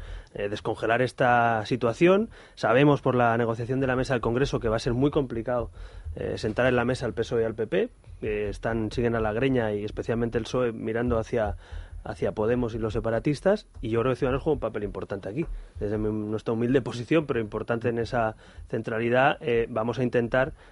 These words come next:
que el acuerdo que gobierne España sea un acuerdo que defienda la unión de los españoles y la Constitución, la economía de mercado y los pactos con Europa,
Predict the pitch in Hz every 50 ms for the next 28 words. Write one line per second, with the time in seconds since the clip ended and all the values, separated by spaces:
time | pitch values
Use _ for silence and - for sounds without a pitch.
0 | - - - - 127 113 107 101 98 - - 120 123 131 123 120 123 123 120 120
1 | 120 123 120 123 123 117 - - 139 131 139 147 156 - 143 127 123 123 101 113
2 | 107 104 104 98 107 104 101 - - 127 123 117 107 95 - - 131 107 104 104
3 | 113 123 131 127 127 123 117 117 117 - - 123 131 147 165 180 202 165 139 120
4 | 113 95 110 - 120 110 113 110 - 165 180 208 240 - - - - - - -
5 | - 113 107 101 - 104 104 107 120 131 131 127 127 123 117 110 - 127 127 127
6 | 123 117 117 - 113 110 107 104 98 - - 120 110 - - 120 - - 123 120
7 | 120 123 131 143 - - 190 -